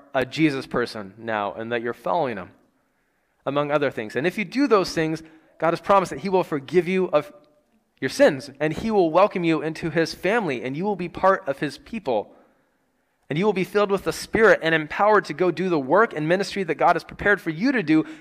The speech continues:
in the world. Repent and be baptized. But also, guys, I think we should rejoice in Jesus' faithfulness.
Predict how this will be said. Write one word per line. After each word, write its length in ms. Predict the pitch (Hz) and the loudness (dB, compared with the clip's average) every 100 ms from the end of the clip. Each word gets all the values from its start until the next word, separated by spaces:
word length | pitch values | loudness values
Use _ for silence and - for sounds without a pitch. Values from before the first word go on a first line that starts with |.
| - | -2
in 200 | 190 196 | 0 2
the 80 | 170 | 2
world. 440 | 143 151 107 - - _ _ _ _ _ _ _ _ _ _ - | 4 4 4 -2 -20 _ _ _ _ _ _ _ _ _ _ -8
Repent 360 | 147 202 196 196 | -4 2 2 0
and 140 | 151 147 | -6 -2
be 120 | 151 | -4
baptized. 800 | - - 160 160 160 107 90 - _ _ _ _ _ _ _ _ _ _ _ _ _ _ | -6 -4 2 2 0 -12 -14 -18 _ _ _ _ _ _ _ _ _ _ _ _ _ _
But 100 | 151 | 4
also, 200 | 190 175 | 6 6
guys, 200 | 143 139 | 4 2
I 60 | 139 | 2
think 160 | 156 143 | -6 -6
we 80 | |
should 160 | 135 143 | -6 -4
rejoice 460 | 127 127 139 131 131 | -6 -2 -2 -2 -6
in 100 | 113 | -10
Jesus' 340 | 120 110 - | -10 -10 -6
faithfulness. 540 | 117 107 104 92 - | -6 -6 -8 -12 -14